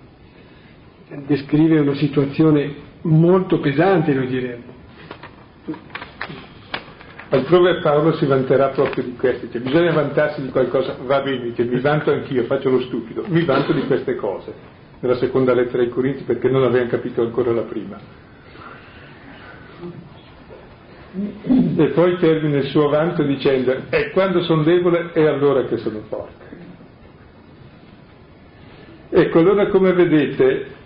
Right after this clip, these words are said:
Speaker 2: eh, ritornateci su questo, che parte dall'ultimo posto e termina con la spazzatura,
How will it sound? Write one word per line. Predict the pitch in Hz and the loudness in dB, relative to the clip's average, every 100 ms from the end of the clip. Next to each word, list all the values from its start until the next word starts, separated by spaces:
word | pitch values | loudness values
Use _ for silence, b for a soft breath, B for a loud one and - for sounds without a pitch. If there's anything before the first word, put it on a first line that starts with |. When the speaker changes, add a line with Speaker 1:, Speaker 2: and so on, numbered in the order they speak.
| - - 175 | -20 -18 -10
Speaker 2:
eh, | 160 147 147 | -8 -4 -2
ritornateci | 151 165 170 160 151 147 127 120 | -2 2 4 4 2 0 -6 -8
su | - 123 | -8 -2
questo, | 127 117 - 113 | 2 2 -2 -4
che | 135 | -2
parte | - 143 - | 0 0 0
dall'ultimo | 135 131 147 151 135 127 120 | 0 0 0 -2 -2 -2 0
posto | 139 139 131 | 0 0 -2
e | 123 | 0
termina | 123 123 120 | 0 0 -2
con | 120 117 | -2 -2
la | 113 | -2
spazzatura, | - 120 - 117 123 110 113 156 | -4 -4 -4 -6 -4 -2 0 0